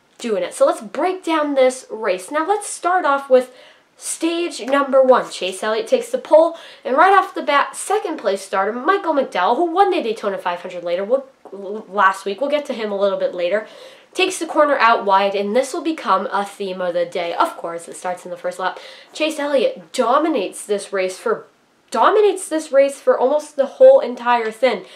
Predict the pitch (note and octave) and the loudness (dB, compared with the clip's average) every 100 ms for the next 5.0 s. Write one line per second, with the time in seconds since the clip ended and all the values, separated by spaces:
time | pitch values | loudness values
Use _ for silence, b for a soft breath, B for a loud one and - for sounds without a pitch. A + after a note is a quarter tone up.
0 | B B B - C#4 - F#4 F#4 E4+ B3 | B B B -2 2 4 2 -2 -2 0
1 | G#3 G3 - _ _ _ - D#4 F4 D#4 | -2 -4 -10 _ _ _ 0 0 2 -2
2 | C4 A3 - - G#3 B3 D4 D#4 C4+ B3 | -4 -6 -8 -10 2 4 6 4 -2 -2
3 | A#3 - G#3 F#3+ F#3 B B B B B3 | -8 -4 0 0 -2 B B B B 2
4 | B3 - F#4 E4+ D#4 C#4+ - B3 - | 0 -4 -6 -4 -6 -4 -2 0 -2